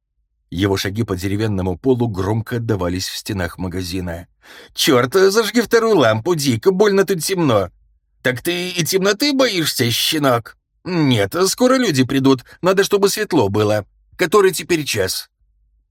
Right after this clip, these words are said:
Дик посмотрел на часы. «Без четверти восемь. Уже вот-вот народ потянется». Он сунул руки в карманы бушлата и встал рядом с ящиком, на котором лежали буклеты.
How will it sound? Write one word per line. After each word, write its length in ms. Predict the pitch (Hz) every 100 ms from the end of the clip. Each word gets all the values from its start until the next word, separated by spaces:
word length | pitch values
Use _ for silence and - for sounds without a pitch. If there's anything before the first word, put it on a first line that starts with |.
| _ -
Дик 280 | 87 87
посмотрел 500 | - 92 - 87 92
на 140 | 90 87
часы. 420 | - 90 87 90 - _ _ _ _ -
«Без 220 | 101 104
четверти 480 | - 110 101 98 113
восемь. 420 | 104 92 - 98 - _ - -
Уже 240 | 135 170
вот-вот 420 | 165 151 165 135
народ 320 | 165 165 139
потянется». 800 | - 107 117 104 95 - 98 95 - _ _ _ _ _ _ _
Он 180 | 101 110
сунул 360 | - 135 104
руки 200 | 95 104
в 60 | 95
карманы 440 | - 101 104 92
бушлата 480 | 85 95 - 139 123
и 60 | 92
встал 320 | - 127 120
рядом 320 | 98 110 92
с 100 | 87
ящиком, 500 | 98 131 - - 90
на 80 | 92
котором 380 | 104 104 127 92
лежали 320 | 87 104 98
буклеты. 640 | 80 82 90 95 - 85